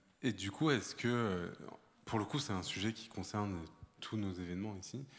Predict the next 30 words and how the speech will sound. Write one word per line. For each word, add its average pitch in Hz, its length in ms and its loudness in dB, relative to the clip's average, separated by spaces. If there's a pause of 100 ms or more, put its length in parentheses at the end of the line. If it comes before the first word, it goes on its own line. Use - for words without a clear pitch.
(560)
Est-ce 87 200 -8
que 127 100 0
vous 110 180 -2
pouvez 95 300 -6
nous 90 240 -2
donner 98 320 0
chacun, 104 340 -2
euh, 101 340 -2 (380)
un 87 40 -10
petit - 160 -12
peu - 140 -8
ce 107 120 -8
que, - 120 -8 (260)
ce - 120 -12
que - 120 -18
vous 85 120 -12
mettez 95 220 0
en 98 140 4
place 104 340 0
sur - 120 -2
la 90 140 2
restauration, 90 680 -4 (440)
que - 100 -4
ce - 80 -4
soit 113 140 2
sur 98 220 -4
des, 87 420 -2 (800)
des 85 120 -10
méga 98 420 0
events, 104 420 0